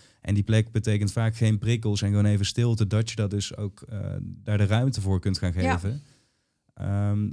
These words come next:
Speaker 1: wat je ook natuurlijk, wanneer dat je je gevoel meer de ruimte wilt geven en wilt weten van, "Wat gebeurt er nou, nou?", dan doe je dat natuurlijk ook.
Speaker 2: Ja.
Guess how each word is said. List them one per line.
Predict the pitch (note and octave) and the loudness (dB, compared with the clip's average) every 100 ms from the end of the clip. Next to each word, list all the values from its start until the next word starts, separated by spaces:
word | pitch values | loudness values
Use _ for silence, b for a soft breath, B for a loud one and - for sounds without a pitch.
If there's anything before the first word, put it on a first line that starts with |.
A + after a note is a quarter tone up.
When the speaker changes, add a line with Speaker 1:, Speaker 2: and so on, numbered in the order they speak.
| G#2 | 2
Speaker 1:
wat | A2 A2 | 2 2
je | A#2 | 0
ook | C3+ | 0
natuurlijk, | C#3 A2+ A2+ G#2+ | 0 4 4 4
wanneer | G#2+ G#2+ A2 | 4 4 4
dat | A2 | 2
je | - | 2
je | G#2 | 0
gevoel | G2+ G2 B2+ C#3 B2+ | 0 2 4 4 4
meer | A2+ G#2 G2+ | 2 2 2
de | |
ruimte | F#2+ F#2+ F#2+ F#2 | 2 2 0 0
wilt | F#2+ F#2 | 0 0
geven | - F#2+ G#2 | 2 2 4
en | G#2+ | 4
wilt | G#2+ G#2+ G2 - | 6 4 2 -4
weten | G#2+ G#2+ G#2 | 0 0 0
van, | G#2+ G#2 | 0 0
"Wat | G#2 | 0
gebeurt | G#2+ G#2+ B2 | 0 0 2
er | |
nou, | A2+ G#2 G2+ G#2 - | 2 0 -2 -8 -12
nou?", | - G2+ G2 A2+ G2+ | -6 0 2 0 0
dan | A2+ A2 | 2 2
doe | G#2+ | 4
je | A2+ | 2
dat | A2 G2+ | 2 -2
natuurlijk | G2 G#2 G2 | -4 -4 -4
ook. | A#2 F#2+ E2+ - - | -4 -4 -6 -14 -2
Speaker 2:
Ja. | C4 C4+ | -2 -2